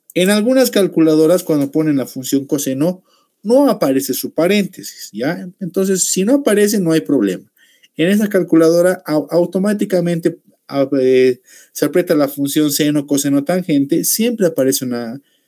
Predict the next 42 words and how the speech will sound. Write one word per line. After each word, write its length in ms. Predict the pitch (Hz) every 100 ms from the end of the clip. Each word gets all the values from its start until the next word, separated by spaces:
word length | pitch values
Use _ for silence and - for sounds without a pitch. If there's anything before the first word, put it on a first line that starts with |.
| _
un 140 | - 147
paréntesis. 720 | - 123 117 101 95 - -
Entonces, 320 | 107 101 117 -
por 160 | 202
eso 460 | 190 165 185 214 - -
es 240 | 123 123 -
este 300 | 185 196 202
paréntesis. 840 | 170 139 120 104 101 - - - - _ _ _ _ _
Y 120 | - 202
los 240 | 226 220
dos, 420 | 208 233 240 - _ _ _ _
con 200 | - 127
los 120 | 123
dos 220 | 117 151 147
que 100 | 139
he 60 |
comenzado, 680 | - 117 117 117 143 170 208
y 180 | 117 113
con 200 | - 117
eso 420 | 123 120 131 131 -
sería 380 | - 113 110 104
correcto. 400 | 104 95 87 - _ _ - -
Vean, 360 | 170 214 151 135
¿qué 160 | 226
tal 220 | 233 247 220
si 140 | 208
me 60 | 190
olvido 260 | 180 190
de 100 | 165
este 160 | 185 185
paréntesis? 840 | - 151 139 - 95 95 - - _ _
¿Qué 120 | - 190
nos 140 | 180
va 60 | 175
a 40 |
salir? 280 | 165 139 123
Vean, 320 | 139 135 113
van 320 | 131 123 143 151
a 80 |
ver. 240 | 127 98 - _ _ _ _ _ _ _ -
Ah, 320 | 101 107 -
error, 840 | 101 98 95 107 113 117 113 107